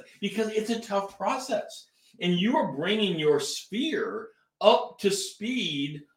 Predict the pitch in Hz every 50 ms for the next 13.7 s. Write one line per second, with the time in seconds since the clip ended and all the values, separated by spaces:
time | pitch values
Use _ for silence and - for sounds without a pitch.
0 | _ _ 170 185 196 180 170 165 156 151 151 151 151 151 151 151 147 147 190 269
1 | 254 - - 214 180 147 123 98 - - - _ _ _ _ _ _ _ _ _
2 | _ _ _ _ _ _ _ _ _ _ _ - - 214 175 - - - - 151
3 | 165 175 160 - 113 120 123 123 143 151 165 190 208 208 208 226 226 226 220 220
4 | 220 214 202 190 185 202 247 233 214 - - - 226 262 277 285 302 311 311 339
5 | 339 285 220 - - - - - 180 180 190 240 277 277 330 339 349 349 320 269
6 | - 254 247 226 - - 208 202 196 - - 185 160 120 - - - - - -
7 | - 190 196 233 269 302 349 370 359 359 311 349 330 262 262 - 233 214 - -
8 | 214 196 175 156 147 175 175 175 165 104 - - - - - - - 156 170 180
9 | 190 196 202 214 262 294 330 339 339 311 262 233 220 240 262 294 302 247 - -
10 | - 214 233 247 247 233 - 277 320 339 277 - - - 208 - - _ - 359
11 | 339 320 277 - 349 349 359 - 339 339 339 320 320 311 311 294 302 302 247 254
12 | 262 302 311 330 302 294 285 302 285 254 220 - 220 - - - - 185 175 -
13 | 196 208 240 277 311 339 359 370 381 381 381 381 -